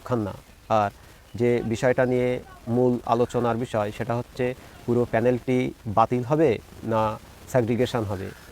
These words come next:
আমার কাছে আপনারা যদি বলেন যে আমার ব্যক্তিগত মতামত কী, তাহলে আমি একটা কথা বলবো, আপনারা রাজ্যটাকে কিভাবে দেখতে চান? দুর্নীতিমুক্ত রাজ্য হিসাবে দেখতে চান না দুর্নীতিযুক্ত রাজ্য হিসাবে দেখতে চান?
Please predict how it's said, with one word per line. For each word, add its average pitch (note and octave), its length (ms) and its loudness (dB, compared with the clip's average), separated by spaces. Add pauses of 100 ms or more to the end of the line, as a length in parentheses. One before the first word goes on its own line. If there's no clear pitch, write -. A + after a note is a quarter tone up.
(140)
আমার B2+ 280 4 (240)
কাছে B2+ 260 2
আপনারা A#2+ 240 0 (100)
যদি A#2+ 180 -2 (560)
বলেন A#2 260 4 (180)
যে A2 80 0 (160)
আমার A#2+ 200 0 (120)
ব্যক্তিগত A#2 420 0 (300)
মতামত A2+ 380 -2 (120)
কী, G#2 120 -2 (500)
তাহলে A#2+ 300 2 (640)
আমি A#2+ 120 0 (120)
একটা - 220 -2
কথা C3 240 2
বলবো, G2+ 220 -2 (180)
আপনারা B2 300 2 (320)
রাজ্যটাকে B2 520 2 (280)
কিভাবে C#3+ 400 4
দেখতে A#2+ 280 0
চান? G#2 140 -6 (400)
দুর্নীতিমুক্ত C3+ 600 2 (120)
রাজ্য B2 240 4
হিসাবে C#3+ 220 2 (100)
দেখতে D#3 260 -2
চান D3 140 4 (320)
না A#2 100 2 (560)
দুর্নীতিযুক্ত C3+ 1080 0 (120)
রাজ্য A#2+ 160 4 (100)
হিসাবে A#2+ 300 2
দেখতে - 300 -8
চান? - 140 -10